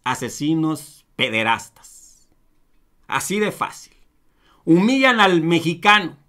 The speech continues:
Lo vimos este fin de semana con un sacerdote que dijo que por qué mejor no mataban a las mujeres, en referencia a lo que aprobó la Suprema Corte de Justicia de la Nación sobre el aborto. ¿Eh?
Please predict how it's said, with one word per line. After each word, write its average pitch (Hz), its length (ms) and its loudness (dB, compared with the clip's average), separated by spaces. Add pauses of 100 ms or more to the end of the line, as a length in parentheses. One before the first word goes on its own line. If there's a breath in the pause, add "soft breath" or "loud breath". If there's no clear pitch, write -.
Lo 214 200 0
vimos 277 360 2
este 247 240 -2
fin 254 160 -4
de 247 80 0
semana 220 600 -4 (540)
con 185 200 -2
un 233 140 -4
sacerdote 214 680 -4
que 214 140 -4
dijo 226 440 -10 (680)
que 175 480 0
por 170 140 -4
qué 214 120 -4
mejor 196 280 -2
no 208 120 -2
mataban 190 520 -2
a 160 80 -2
las 151 200 -6
mujeres, - 840 -12
en 165 140 0
referencia 208 760 0
a 220 40 2
lo 175 240 0
que 156 100 -2
aprobó 160 400 -2
la 202 100 0
Suprema 170 420 -6
Corte 180 260 -6
de 139 100 -6
Justicia 147 480 -10
de 143 80 -4
la 147 100 -4
Nación 175 300 -6
sobre 151 220 -6
el 160 80 -2
aborto. 262 440 -2 (680)
¿Eh? 311 300 -10